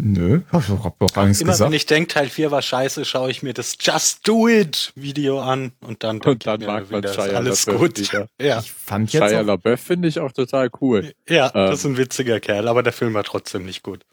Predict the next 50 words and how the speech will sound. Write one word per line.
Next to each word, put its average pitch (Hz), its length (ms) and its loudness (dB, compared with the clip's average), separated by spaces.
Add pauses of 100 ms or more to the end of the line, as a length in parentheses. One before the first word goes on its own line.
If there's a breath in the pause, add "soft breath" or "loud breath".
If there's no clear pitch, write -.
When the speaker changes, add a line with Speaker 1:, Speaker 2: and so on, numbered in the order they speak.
Speaker 1:
Also 107 180 -4
ich 117 60 4
Speaker 3:
Nee, 107 80 6
Speaker 1:
fand 117 160 2
den 120 120 4
Speaker 3:
das 120 80 4
Speaker 1:
aber 113 140 2
nicht 107 160 4
Speaker 3:
Skript 107 160 0
ist 95 60 2
halt 95 200 2
Speaker 1:
scheiße. 95 500 -2
Speaker 3:
scheiße. 95 200 -8
Speaker 1:
Ich 113 140 -8
fand 156 180 2
den 110 140 4
nicht 104 180 2
scheiße. 98 480 -2 (580)
Aber 104 140 -2
ich 101 160 -6
fand 101 380 -2
den 104 160 2
Speaker 3:
Ja, 113 520 2 (220)
aber 113 300 2 (260)
Tim. 127 440 -2 (460)
Speaker 1:
Was? 113 360 -2 (380 loud breath)
Speaker 3:
Ich 110 200 0
guck - 220 2
grad, 117 420 0
äh, 107 480 0
zu - 160 -10
Phil 113 300 4
rüber. 95 420 0 (1080)
Speaker 2:
Ja, 117 300 0
nein, 131 440 -2
f-, - 220 -18 (340)
nee. 117 320 -6
Speaker 3:
Ja, 120 140 4
Speaker 2:
Lass - 120 -4
Speaker 3:
Tim 135 160 0
Speaker 2:
uns 165 100 2
Speaker 3:
und 170 140 2
Speaker 2:
einfach 165 240 2
Speaker 3:
Phil. 131 100 4
Speaker 2:
stumm 180 200 2
mit 196 160 2
den 160 140 0
Augen 170 320 2
rollen 139 460 0
und 113 300 -14